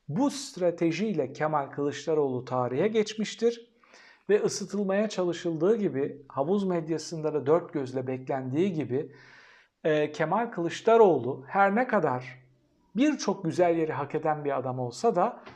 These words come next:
ortak aday olmamalıdır. Türkiye'deki muhafazakar seçmen kitlelerini en iyi tanıyan siyasilerden biri Kılıçdaroğlu'dur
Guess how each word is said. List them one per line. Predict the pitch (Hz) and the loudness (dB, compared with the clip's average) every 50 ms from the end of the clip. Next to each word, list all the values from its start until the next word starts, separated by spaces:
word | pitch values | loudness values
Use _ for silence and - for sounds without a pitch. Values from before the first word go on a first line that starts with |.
| - _ _ _ | -20 _ _ _
ortak | - 170 175 170 170 - 226 262 254 - - - | 4 6 6 6 4 2 0 0 0 0 -2 -2
aday | 151 - 143 131 127 | -2 0 0 -2 -2
olmamalıdır. | 127 127 147 151 175 196 196 214 214 214 226 226 220 214 202 240 247 240 - - - - _ _ _ _ _ | -4 0 4 4 4 4 4 2 4 4 4 4 2 4 6 4 4 4 0 -10 -16 -20 _ _ _ _ _
Türkiye'deki | - 233 254 254 226 - - 190 175 160 156 156 - 143 | 0 0 2 2 2 0 0 0 0 0 -4 -6 -6 -8
muhafazakar | 135 139 143 151 160 160 160 165 165 156 160 151 - 185 185 180 | -6 -2 0 0 0 0 0 0 0 0 -2 -4 -2 -4 -4 -4
seçmen | - - 143 127 - - 180 190 196 185 | -4 -6 -8 -8 -4 0 0 2 2 0
kitlelerini | 185 175 165 - - 156 147 143 135 131 131 139 131 - | -4 -8 -8 -6 -8 -4 -2 -2 -2 -2 -6 -10 -2 2
en | 214 233 254 | 4 4 4
iyi | 247 233 208 - | 4 0 -2 -2
tanıyan | - 165 160 151 143 139 127 117 110 - - - _ _ _ _ - _ _ _ _ | -2 -4 -4 -4 -4 -6 -6 -6 -6 -10 -18 -20 _ _ _ _ -20 _ _ _ _
siyasilerden | - - - 160 160 156 151 147 - - 170 156 151 147 143 135 143 139 135 135 | -18 -6 0 2 4 4 4 2 0 -4 -2 -2 0 -2 0 -2 -4 -4 -4 -6
biri | 127 123 120 120 | -8 -8 -8 -8
Kılıçdaroğlu'dur | - 127 127 123 113 - - 190 202 202 202 196 190 185 180 208 220 | -8 -6 -6 -6 -6 -4 0 2 2 4 4 4 2 2 2 2 0